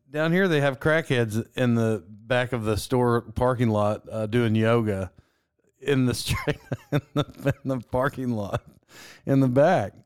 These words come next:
I mean, just doing, just hitting them dog poses and stuff. Well, this, I saw her squat down like she's doing a squat, and then with one hand, if you guys know, like, the Florida State, um, chant they do where they move their hand back and forth like they're chopping an axe,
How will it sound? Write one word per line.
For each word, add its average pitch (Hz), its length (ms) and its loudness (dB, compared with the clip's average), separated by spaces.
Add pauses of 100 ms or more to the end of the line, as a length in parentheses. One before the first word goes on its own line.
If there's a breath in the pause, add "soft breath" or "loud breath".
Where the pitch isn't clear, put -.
(140)
I 147 60 -2
mean, 180 200 4
just 147 200 0
doing, 165 260 2
just 143 160 0
hitting 185 240 2
them 147 140 2
dog 156 300 2
poses 104 440 0
and 101 80 -8
stuff. 113 220 0
Well, 170 280 0
this, 226 180 0 (540 loud breath)
I 190 140 0
saw 233 200 0
her 202 140 2
squat 185 420 0
down 170 300 2
like 143 140 -2
she's 143 200 -4
doing 151 220 2
a 170 40 0
squat, 135 600 -2 (680)
and 139 160 -4
then 156 280 -2
with 139 200 -4
one 160 260 0
hand, 160 420 0
if - 100 -10
you 160 60 -8
guys 202 200 0
know, 190 160 2
like, 160 180 -2
the 127 100 -2
Florida 135 400 0
State, 135 460 -2 (160)
um, 117 540 -2 (200)
chant 143 360 -4
they 135 120 -2
do 135 300 0
where 123 100 -6
they 117 140 -6
move 123 220 0
their 113 120 -2
hand 120 280 -2
back 120 200 -4
and 123 100 -4
forth 123 300 -6
like 110 140 -4
they're 110 100 -8
chopping 113 480 -4 (280 loud breath)
an 113 120 -2
axe, 117 440 -6